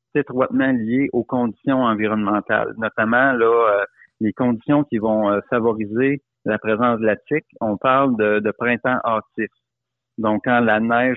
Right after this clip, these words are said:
fond tôt au printemps, euh, parce que la, la femelle adulte va tomber au sol. Tu sais, une fois qu'elle s'est engorgée sur l'animal, elle tombe au sol au printemps. Puis là, c'est là où elle va pondre ses œufs. Fait que si elle tombe sur un couvert de neige,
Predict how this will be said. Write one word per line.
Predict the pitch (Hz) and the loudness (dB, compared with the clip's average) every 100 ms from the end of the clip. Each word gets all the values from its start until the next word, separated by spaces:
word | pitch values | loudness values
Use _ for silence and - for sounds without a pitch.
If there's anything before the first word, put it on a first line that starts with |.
| - | -4
fond | 113 110 - | -6 -6 -4
tôt | 127 123 | -2 -2
au | 117 | -2
printemps, | 113 113 107 - 139 147 147 _ _ _ - | -4 -4 -4 -2 -2 -2 -4 _ _ _ -6
euh, | 107 107 107 104 107 104 98 | -2 0 0 0 -2 -4 -6
parce | 113 - | -6 -2
que | 117 113 | 0 0
la, | 107 113 101 - 101 107 | -2 -6 -6 -6 -2 -2
la | 104 104 - | -2 -4 -2
femelle | 127 123 127 | 0 2 2
adulte | 113 131 143 110 | 0 2 0 0
va | 104 - | -2 -2
tomber | 139 127 135 | 0 2 2
au | 123 | 0
sol. | - 123 165 170 | -2 -4 -4 -6
Tu | 117 _ - | -14 _ -4
sais, | 135 | -2
une | 120 | -2
fois | 147 135 | -2 -2
qu'elle | 113 | -2
s'est | 131 120 | -2 0
engorgée | 120 120 107 104 135 | 0 2 0 0 -4
sur | - 117 | -2 -2
l'animal, | 110 117 135 | 0 0 2
elle | 113 - | 0 -2
tombe | 131 127 | -2 0
au | 120 113 | -2 -2
sol | 123 131 139 - - | 0 0 0 -4 -4
au | 117 | -4
printemps. | 110 120 113 120 131 160 _ _ - _ _ | -2 0 0 0 -2 -4 _ _ -20 _ _
Puis | 120 | 0
là, | 135 139 | 0 0
c'est | 131 | 0
là | 123 | 2
où | 139 120 | 2 2
elle | |
va | 110 | 0
pondre | 107 127 123 - | -2 -4 -4 -2
ses | 120 | -2
œufs. | 107 120 170 _ _ _ _ | -2 -4 -6 _ _ _ _
Fait | 120 | -6
que | - | -4
si | 165 | -2
elle | 143 | 0
tombe | 160 160 151 | 0 -2 -2
sur | 127 | -2
un | 123 | -2
couvert | - 123 135 | -2 -2 0
de | 127 | 0
neige, | 113 117 139 143 | 0 0 -2 -4